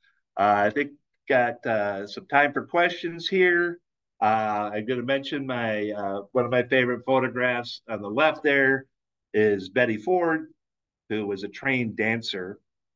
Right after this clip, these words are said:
And this is actually on her last day in the White House. The family had hired a photographer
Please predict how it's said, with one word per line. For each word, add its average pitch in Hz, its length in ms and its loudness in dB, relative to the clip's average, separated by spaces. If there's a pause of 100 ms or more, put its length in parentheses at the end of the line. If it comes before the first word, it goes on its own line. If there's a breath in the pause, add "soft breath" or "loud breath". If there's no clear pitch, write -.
(520)
And 113 300 2
this 143 200 4
is 139 120 2
actually 135 560 2
on 107 540 -2 (720)
her 123 260 2
last 117 520 -2
day 107 340 -2
in 101 280 -8
the 95 100 -6
White 135 280 4
House. 107 460 -2 (380)
The 104 80 0
family 139 420 2
had 117 120 2
hired 117 420 2
a 113 40 -4
photographer 107 720 -4